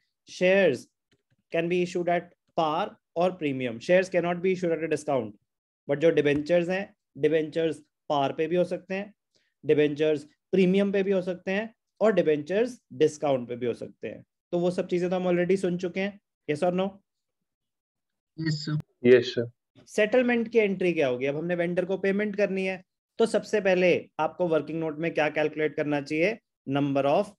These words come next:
Speaker 1: debentures। वर्किंग नोट में आप क्या कैलकुलेट करोगे? Most important step यही है, बहुत ईजी सा but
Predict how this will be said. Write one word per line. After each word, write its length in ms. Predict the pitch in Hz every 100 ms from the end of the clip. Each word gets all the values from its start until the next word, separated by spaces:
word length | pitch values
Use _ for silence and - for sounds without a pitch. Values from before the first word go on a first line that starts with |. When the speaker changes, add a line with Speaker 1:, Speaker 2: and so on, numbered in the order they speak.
| _ 127
Speaker 1:
debentures। 720 | 131 120 104 98 - 107 - 131
वर्किंग 240 | 135 160
नोट 180 | 160 151
में 60 | 160
आप 120 | 156
क्या 140 | 156 151
कैलकुलेट 420 | 151 147 151 151
करोगे? 480 | 151 147 165 233 - _ _ _ _ _ -
Most 260 | 156 175 160
important 400 | 147 139 151 151
step 260 | 135 127
यही 180 | 143 151
है, 120 | 170
बहुत 240 | 175 196 185
ईजी 200 | 180 185
सा 160 | 196
but 180 | 208 185